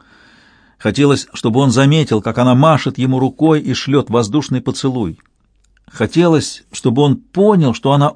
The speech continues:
очень, очень, очень его любит. «Не думай, что ты один на свете, Андрео. Твой отец делает всё, что может.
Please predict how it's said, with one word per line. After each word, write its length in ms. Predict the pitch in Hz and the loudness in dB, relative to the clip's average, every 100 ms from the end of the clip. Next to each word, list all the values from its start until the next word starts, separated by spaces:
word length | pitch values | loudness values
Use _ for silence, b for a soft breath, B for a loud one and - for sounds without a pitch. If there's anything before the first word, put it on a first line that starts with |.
| - | -2
очень, 580 | 196 233 - - 117 - | 0 0 -2 -8 -8 -8
очень, 480 | - 202 233 - 185 - | 0 0 0 0 -2 0
очень 360 | 202 214 190 | 0 0 0
его 200 | 156 160 | 0 0
любит. 460 | 170 160 139 90 - b b b b b b b b b _ | 0 2 0 -2 -10 b b b b b b b b b _
«Не 200 | 127 147 | 2 2
думай, 260 | 156 220 165 | 4 4 2
что 160 | - | 0
ты 120 | 139 165 | 0 0
один 280 | 165 190 | 2 0
на 100 | 156 | -2
свете, 340 | 127 135 110 107 | -2 -2 -4 -2
Андрео. 460 | 113 127 113 76 - _ _ _ _ _ _ - | -4 -2 -4 -6 -12 _ _ _ _ _ _ -8
Твой 240 | 117 151 | 0 2
отец 260 | 165 190 175 | 2 0 -2
делает 380 | 107 156 170 160 | 0 0 2 0
всё, 240 | - 180 | -4 -4
что 200 | 156 - | -2 -2
может. 440 | 165 185 170 113 | 0 0 -2 -4